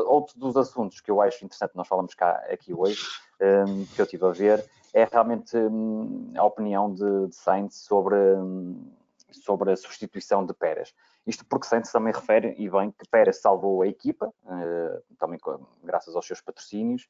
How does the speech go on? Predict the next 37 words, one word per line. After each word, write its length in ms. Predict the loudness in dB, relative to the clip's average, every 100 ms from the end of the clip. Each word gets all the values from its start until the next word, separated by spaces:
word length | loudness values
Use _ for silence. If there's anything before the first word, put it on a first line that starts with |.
| _ _ -8
e 80 | 0
que 120 | 4
agora, 520 | 6 6 8 4 4 2 4 4 2 0
hum, 680 | -2 -2 -2 -4 -6 -10 -18 -20 _ _ _ _ _ _ -10 -2
contratam 640 | 2 4 4 2 -6 -2
o 20 |
Vettel, 460 | 2 2 2 -6 -8
aqui 200 | -12 -4
para 100 | -2
a 120 | -2
Racing 240 | -4 -8 -6
Point, 380 | 0 0 -2 -10 _ _ _ -6
e 80 | -6
descartam 480 | -4 2 2 2 -2
o 60 |
piloto 380 | 0 2 0 2
mais 200 | 0 2
rápido. 380 | 2 0 -2 -14 _ _ _ _ -14
Isto 220 | -6 0
da 80 | 4
Fórmula 320 | 4 4 0
um, 340 | -2 -8 -16 -2
às 200 | 2 2
vezes 280 | 2 0 0
o 60 | -8
piloto 340 | 0 0 2
mais 200 | 0 4
rápido 320 | 4 4 2
não, 260 | 0 -2 -4 -2
não 260 | 4 6
garante 380 | 6 6 4 0
que 80 | 0
tenha 640 | 2 2 0 0 -2 -2
lugar 480 | 0 2 6 6 6
cativo 380 | 0 -4 -10 -6
nas 180 | -6 -6
equipas, 420 | -10 -10 -8